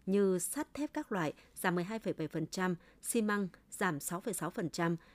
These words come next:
gạch xây giảm gần hai phần trăm, đá ốp lát giảm chín phẩy một phần trăm. Khảo sát tại một số đơn vị sản xuất kinh doanh vật liệu xây dựng cũng cho thấy,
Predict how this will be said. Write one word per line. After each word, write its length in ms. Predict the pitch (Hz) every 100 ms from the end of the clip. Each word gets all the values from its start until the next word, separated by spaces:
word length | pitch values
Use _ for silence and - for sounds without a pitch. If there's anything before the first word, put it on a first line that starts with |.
| - -
gạch 160 | 196 -
xây 320 | 226 226 202
giảm 260 | - 170
gần 140 | 147 147
hai 160 | 170
phần 140 | 165 143
trăm, 220 | - 165 165 - -
đá 80 | 190
ốp 240 | 240 254
lát 240 | 262 311 - 220
giảm 220 | 165 143
chín 220 | - 180 220
phẩy 140 | 208
một 120 | 151
phần 120 | 160
trăm. 260 | 139 165 160 - _ - - -
Khảo 160 | 196
sát 280 | - 269 339
tại 100 | 214
một 140 | 180 170
số 140 | 190
đơn 160 | 220 226
vị 120 | -
sản 180 | - 165
xuất 160 | - 247
kinh 140 | 214
doanh 180 | 196 185
vật 160 | 175 -
liệu 120 | 160
xây 200 | - 202
dựng 200 | 180 -
cũng 180 | - 190
cho 160 | - 190
thấy, 320 | 165 180